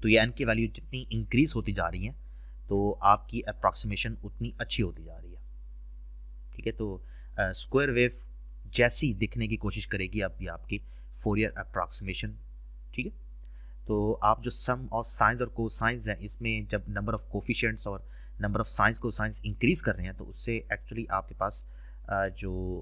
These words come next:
अ, अप्रॉक्सीमेशन है, वो अच्छी होती जा रही है। तो ये था कि आप, अ, ये था थोड़ा सा इंट्रो और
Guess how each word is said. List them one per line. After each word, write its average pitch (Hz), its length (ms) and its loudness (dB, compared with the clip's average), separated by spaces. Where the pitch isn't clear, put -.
अ, 92 40 -4
अप्रॉक्सीमेशन - 580 0
है, 87 80 -6
वो 110 100 4
अच्छी - 280 0
होती - 160 -6
जा 85 140 -12
रही 87 120 -14
है। - 100 -14
तो 95 380 -2
ये 110 200 6
था 120 300 4
कि - 140 -4
आप, - 380 2
अ, 107 340 -2
ये 113 200 2
था 120 60 0
थोड़ा 104 200 0
सा 110 240 0
इंट्रो 120 400 -4
और 92 340 4